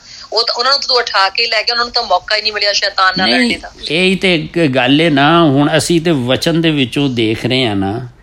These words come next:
Speaker 2: ਕਿ ਜੇ ਚਰਚ ਹੀ ਚਲਾ ਗਿਆ। ਅੱਛਾ, ਹੁਣ
Speaker 1: ਹਾਂਜੀ।
Speaker 2: ਸਵਾਲ ਇਹ ਪੈਦਾ ਹੁੰਦਾ ਹੈ ਕਿ ਹੁਣ ਇਹ ਵੀ ਦੇਖਣਾ ਪੈਂਦਾ ਹੈ ਕਿ ਉਹਨਾਂ ਦਾ ਬਲੀਵ ਇਹ ਹੈ ਕਿ ਚਲੋ ਕਿਸੇ ਵੇਲੇ ਵੀ ਰੈਪਚਰ ਹੋਏਗਾ ਕਿ ਨਹੀਂ ਹੋਏਗਾ।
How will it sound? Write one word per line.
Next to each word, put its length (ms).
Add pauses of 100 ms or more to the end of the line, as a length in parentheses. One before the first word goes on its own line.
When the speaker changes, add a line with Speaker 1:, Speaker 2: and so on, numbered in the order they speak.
(240)
Speaker 2:
ਕਿ 120
ਜੇ 340 (160)
ਚਰਚ 400
ਹੀ 360
ਚਲਾ 380
ਗਿਆ। 360 (400)
ਅੱਛਾ, 320
ਹੁਣ 140
Speaker 1:
ਹਾਂਜੀ। 240
Speaker 2:
ਸਵਾਲ 280
ਇਹ 80
ਪੈਦਾ 300
ਹੁੰਦਾ 220
ਹੈ 220 (480)
ਕਿ 320
ਹੁਣ 180 (120)
ਇਹ 160
ਵੀ 120
ਦੇਖਣਾ 420
ਪੈਂਦਾ 360
ਹੈ 200
ਕਿ 260
ਉਹਨਾਂ 340
ਦਾ 160
ਬਲੀਵ 560
ਇਹ 180
ਹੈ 500
ਕਿ 180
ਚਲੋ 600 (420)
ਕਿਸੇ 420
ਵੇਲੇ 380
ਵੀ 220
ਰੈਪਚਰ 460
ਹੋਏਗਾ 500
ਕਿ 140
ਨਹੀਂ 300
ਹੋਏਗਾ। 500